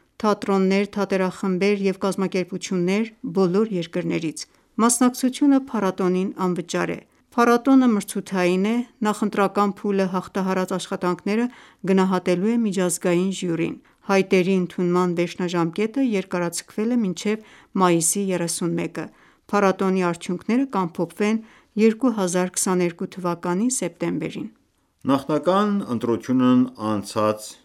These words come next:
Speaker 2: պաստառները Գաբրիել Սունդուկյանի անվան ազգային ակադեմիական թատրոնում կցուցադրվեն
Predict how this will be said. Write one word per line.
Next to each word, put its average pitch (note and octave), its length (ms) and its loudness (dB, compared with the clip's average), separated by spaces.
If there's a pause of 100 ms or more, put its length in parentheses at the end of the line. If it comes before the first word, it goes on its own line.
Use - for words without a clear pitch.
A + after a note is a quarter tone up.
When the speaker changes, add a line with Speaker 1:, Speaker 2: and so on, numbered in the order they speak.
(340)
Speaker 2:
պաստառները F#2+ 840 -2
Գաբրիել C3 460 0
Սունդուկյանի G#2+ 760 -2 (200)
անվան F2+ 500 -4
ազգային E2+ 480 -2
ակադեմիական E2 720 -6 (200)
թատրոնում G#2 680 -4 (440)
կցուցադրվեն F#2 920 -4